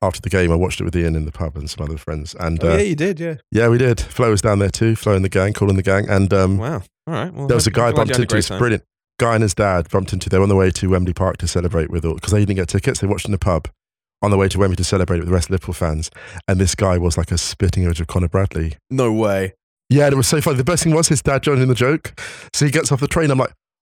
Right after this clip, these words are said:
Speaker 1: "Oh, Connor, great game, great game." <laughs> And his dad, bless him, dad, Scouser, immediately leapt in. He was like,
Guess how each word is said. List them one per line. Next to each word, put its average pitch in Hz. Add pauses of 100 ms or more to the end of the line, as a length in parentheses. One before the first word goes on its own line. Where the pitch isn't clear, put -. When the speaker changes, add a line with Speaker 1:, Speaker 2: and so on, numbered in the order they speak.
Speaker 1:
"Oh, 180
Connor, 208
great 208
game, 240
great 233
game." 220 (100)
<laughs> -
And -
his -
dad, 143 (340)
bless 170
him, 131
dad, 131
Scouser, 131
immediately 110
leapt -
in. 101
He 92
was 87
like, 85